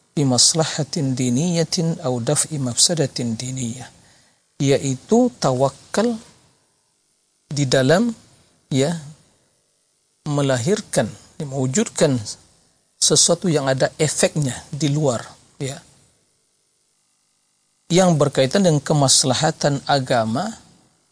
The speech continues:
dan menolak, ya, atau menjauhkan, menyingkirkan berbagai kerusakan-kerusakan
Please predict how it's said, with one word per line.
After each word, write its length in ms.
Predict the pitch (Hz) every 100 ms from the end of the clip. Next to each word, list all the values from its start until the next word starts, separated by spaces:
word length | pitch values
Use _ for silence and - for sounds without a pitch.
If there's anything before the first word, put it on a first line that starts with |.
| _ _ _ _ _ _ _ -
dan 420 | 135 147 165 175 170 - _ _ _ _ -
menolak, 640 | 131 120 120 143 147 170 - - -
ya, 160 | 113
atau 160 | 104 123
menjauhkan, 720 | 123 113 120 139 143 - 185
menyingkirkan 880 | 175 131 120 120 160 170 - 175 143
berbagai 760 | 127 135 131 123 120 160 208 202 _ _ _ -
kerusakan-kerusakan 1700 | 151 120 117 - 127 - 131 127 131 - 131 120 143 127 - 135